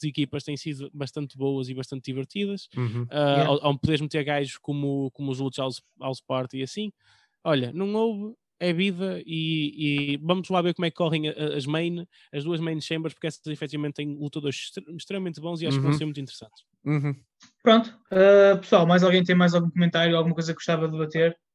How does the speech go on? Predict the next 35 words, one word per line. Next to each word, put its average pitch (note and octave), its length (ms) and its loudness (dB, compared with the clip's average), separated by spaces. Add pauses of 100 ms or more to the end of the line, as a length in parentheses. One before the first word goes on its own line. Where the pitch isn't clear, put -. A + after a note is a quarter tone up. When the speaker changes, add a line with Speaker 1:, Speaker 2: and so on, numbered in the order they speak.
(120)
Speaker 2:
O D3+ 80 -8
Speaker 3:
Ou D3 140 2
Speaker 2:
voto C3+ 200 0
Speaker 3:
ficamos D3+ 220 -2
por - 120 0
Speaker 2:
é A#2 40 6
Speaker 3:
aqui? G#2 120 2
Speaker 2:
lindo. C#3 480 0 (520)
Speaker 3:
Oh, C#3+ 680 -6 (220)
Speaker 2:
Pronto. A3 160 2
Speaker 3:
mata. C#3 640 -2 (300)
Speaker 2:
E A2+ 60 -4
o A2 40 -2
Rodas A#2 320 2
existe. G2 420 -10 (540)
Speaker 1:
É C3+ 100 -8
isto, B2 300 -10
é D3 100 -2
este D3+ 160 -4
o C#3 40 -4
respeito - 420 -10
que - 40 -20
o - 80 -20
pessoal B2 180 -10
tem A#2 180 -12
por A#2 180 -10
mim. B2+ 200 -8 (340)
Speaker 3:
<laughs> - 360 -20
Speaker 1:
Obrigado, A#2+ 480 -6 (160)
é B2+ 120 -8
isso. A#2+ 280 -8 (480)
Speaker 3:
Pronto. A#3 260 0 (560)
Bem, G#3 300 4 (340)
sendo G3+ 220 4
assim, F#3+ 400 2